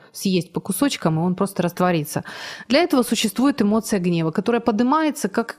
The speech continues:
сигнальная лампочка о том, что сейчас, а, есть опасность.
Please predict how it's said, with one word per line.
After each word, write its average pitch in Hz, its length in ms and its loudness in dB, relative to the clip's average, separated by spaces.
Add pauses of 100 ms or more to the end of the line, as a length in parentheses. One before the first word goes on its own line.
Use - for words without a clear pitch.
(140)
сигнальная 220 1000 2
лампочка 190 680 0 (380)
о 214 120 4
том, 311 240 2
что 226 200 0
сейчас, 269 680 2 (280)
а, 180 460 2 (260)
есть 269 280 0
опасность. - 580 -2